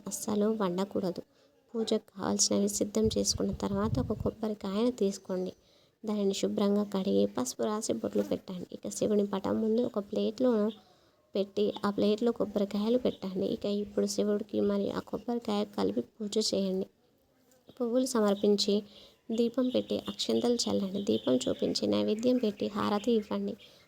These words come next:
పూజ పూర్తయిన తర్వాత మీ సంకల్పం చెప్పుకోండి.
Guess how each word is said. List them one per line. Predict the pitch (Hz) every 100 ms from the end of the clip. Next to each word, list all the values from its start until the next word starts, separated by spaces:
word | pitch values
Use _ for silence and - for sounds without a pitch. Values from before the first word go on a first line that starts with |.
| _ -
పూజ | 233 226
పూర్తయిన | 220 214 220 214 208
తర్వాత | 202 196 214 240 254
మీ | 285 214
సంకల్పం | 202 208 202 220 233 247
చెప్పుకోండి. | 233 214 - 208 196 190